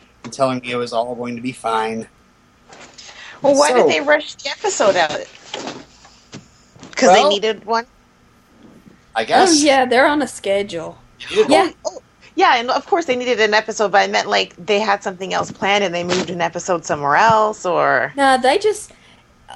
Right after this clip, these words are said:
Speaker 3: from what I understand, uh, like, I heard a writer say that they give new writers the f-, the first, the first episodes of the season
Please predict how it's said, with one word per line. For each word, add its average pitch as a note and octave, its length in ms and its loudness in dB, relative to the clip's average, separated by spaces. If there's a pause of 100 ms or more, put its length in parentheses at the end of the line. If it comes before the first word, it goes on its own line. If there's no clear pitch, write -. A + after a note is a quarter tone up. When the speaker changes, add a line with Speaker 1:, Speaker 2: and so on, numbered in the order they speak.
(120)
Speaker 3:
from D#4+ 220 -2
what F4 140 2
I A4+ 120 0
understand, A3+ 720 -6 (300)
uh, B3 120 2
like, A#3 240 -2
I B3+ 180 -2
heard C4 300 0
a A#3 100 2
writer A3+ 360 0
say G#3+ 300 -4
that G3+ 180 -8
they G3+ 140 0
give G3 420 2 (300)
new D4 320 6
writers G#3 600 0
the G3 120 -12
f-, - 200 -20 (200)
the F#3+ 100 -6
first, - 880 -6 (280)
the G3 60 -10
first D#4+ 340 2
episodes A#3 460 0
of G#3+ 120 -8
the A3 40 -14
season G3 560 -2